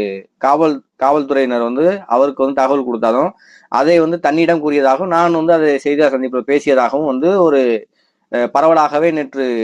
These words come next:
அந்த நோட்டீஸ் வந்து பரப்பப்பட்டது. அஹ், எல்லா செய்திகளிலுமே வந்தது, நீங்க பார்த்திருப்பீங்க, எல்லா ஊடகத்திலுமே வந்தது,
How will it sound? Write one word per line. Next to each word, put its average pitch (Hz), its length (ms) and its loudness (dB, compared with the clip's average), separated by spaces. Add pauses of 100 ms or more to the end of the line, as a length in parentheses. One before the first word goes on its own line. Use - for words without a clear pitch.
(840)
அந்த 117 280 0
நோட்டீஸ் 139 340 -2
வந்து 131 220 2 (800)
பரப்பப்பட்டது. 123 640 -2 (800)
அஹ், 104 200 0
எல்லா 131 200 2
செய்திகளிலுமே 151 520 0
வந்தது, 135 360 2
நீங்க 156 220 -2
பார்த்திருப்பீங்க, 135 560 -2
எல்லா 135 320 0
ஊடகத்திலுமே 139 420 -2
வந்தது, 127 300 0